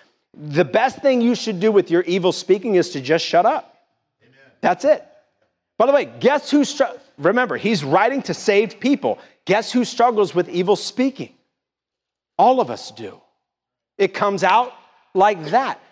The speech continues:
Speaker 1: Our guile needs no, no introduction. It's just there. Our hypocrisy needs no introduction, and our evil speaking needs no introduction. It is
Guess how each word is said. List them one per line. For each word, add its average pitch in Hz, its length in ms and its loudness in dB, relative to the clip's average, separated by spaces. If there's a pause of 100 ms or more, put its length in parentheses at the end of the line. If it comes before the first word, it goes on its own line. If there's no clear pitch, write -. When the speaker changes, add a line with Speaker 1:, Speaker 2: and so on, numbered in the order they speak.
(100)
Speaker 1:
Our 196 180 4 (220)
guile 208 420 2
needs 190 340 -2
no, 226 480 4 (200)
no 233 280 2
introduction. 233 720 0
It's 185 280 -4
just 156 340 -2
there. 233 260 2
Our 151 240 2
hypocrisy 247 800 -2
needs 240 320 0
no 233 200 2
introduction, 226 680 -2 (240)
and 180 240 -2
our 214 360 2
evil 196 300 0
speaking 139 760 -6
needs 123 260 -4
no 135 240 0
introduction. 131 540 -2
It 147 120 2
is 110 160 -2